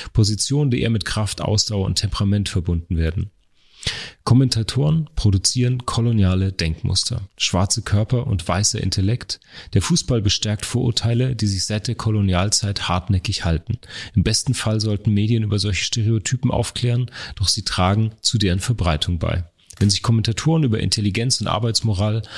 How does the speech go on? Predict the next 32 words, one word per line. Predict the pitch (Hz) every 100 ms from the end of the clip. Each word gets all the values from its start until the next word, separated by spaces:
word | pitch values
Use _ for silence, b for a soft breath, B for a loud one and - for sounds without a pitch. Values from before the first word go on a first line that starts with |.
| B B -
sprechen, | - 110 101 117 110 B -
richten | 110 - - 113
sich | 101
mehr | 107 101
als | 98
sechzig | 95 - - -
Prozent | - - 101 95
ihres | 98 95 -
Lobes | 101 104 -
an, | 90 98
Zitat, | - 104 - 82 101 - B B
„Spieler | - - 123 120 120
mit | 107
hellerer | - 117 123 85
Hautfarbe.“ | 78 - - - - 95 -
Beim | 90 85
Thema | - 113 104
Kraft | - - 123 - - B B
war | 98
es |
fast | - 104 -
siebenmal | 117 110 104 104
wahrscheinlicher, | 98 - 87 104 98 104 101 B B B
dass | -
sie | 127
über | 113
einen | 95 87
Spieler | - 110 110
mit | 113 107
dunklerer | 135 - 92 87
Hautfarbe | 78 85 - 90 104
sprachen. | - 98 90 107